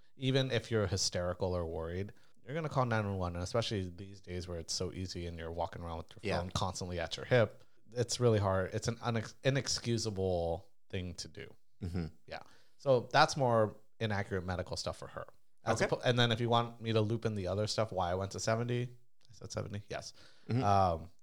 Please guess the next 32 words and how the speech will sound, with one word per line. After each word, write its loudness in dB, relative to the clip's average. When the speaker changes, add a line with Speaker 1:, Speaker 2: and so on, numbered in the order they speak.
Speaker 1:
the 0
no 4
monitors -4
thing -10
still -8
messes -10
me. -4
Speaker 2:
<laughs> -
Speaker 1:
That 0
makes 4
me 2
so 2
mad. -4
And 4
then 4
no 12
I 2
V -4
either. -6
There 0
was, 0
like, -4
nothing. 0
He 0
just 2
had 8
the 0
little 6
old 4
school 4
clippy 2
Speaker 2:
Right. 2